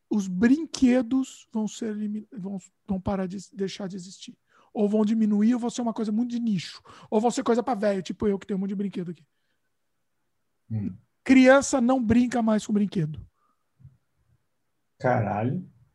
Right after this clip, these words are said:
Speaker 1: Eu
Speaker 2: Nunca
Speaker 1: acho
Speaker 2: tinha
Speaker 1: que isso
Speaker 2: pensado, mas faz todo sentido, porque a, a, as crianças que eu conheço, quando estão em tempo ocioso, elas não tão com um brinquedo, sabe? Não tem esse aí com o carrinho, tipo, o bonequinho, tipo, tchu, tchu, tchu, tchu.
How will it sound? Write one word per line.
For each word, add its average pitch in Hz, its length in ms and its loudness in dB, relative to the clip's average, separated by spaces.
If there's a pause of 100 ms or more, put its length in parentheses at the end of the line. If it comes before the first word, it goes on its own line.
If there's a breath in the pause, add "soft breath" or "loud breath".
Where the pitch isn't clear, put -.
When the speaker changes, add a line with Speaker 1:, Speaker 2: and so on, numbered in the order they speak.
(140)
Speaker 1:
Eu 180 140 2
Speaker 2:
Nunca - 160 6
Speaker 1:
acho 120 100 0
Speaker 2:
tinha 139 120 2
Speaker 1:
que 139 80 0
isso 123 140 0
Speaker 2:
pensado, 131 180 4
mas 123 180 4
faz 147 240 2
todo 160 160 -2
sentido, 160 540 0
porque 113 320 -2
a, 113 200 0
a, 117 540 -2
as 113 140 -6
crianças 139 580 4
que - 100 -2
eu 131 120 2
conheço, 117 800 2 (1080)
quando 143 260 6
estão 143 320 4
em 139 120 4
tempo 135 320 4
ocioso, 127 720 2 (160)
elas 131 280 4
não 143 180 4
tão 180 180 6
com 160 160 2
um 151 100 0
brinquedo, 139 540 2
sabe? 110 400 -4
Não 123 180 4
tem 156 180 4
esse 143 120 4
aí 131 240 2
com 117 100 -4
o 120 40 -6
carrinho, 123 420 8
tipo, - 320 -6
o - 880 4
bonequinho, 113 580 4
tipo, 113 200 -6
tchu, 302 140 -6
tchu, 285 120 -10
tchu, 247 140 -8
tchu. - 180 -20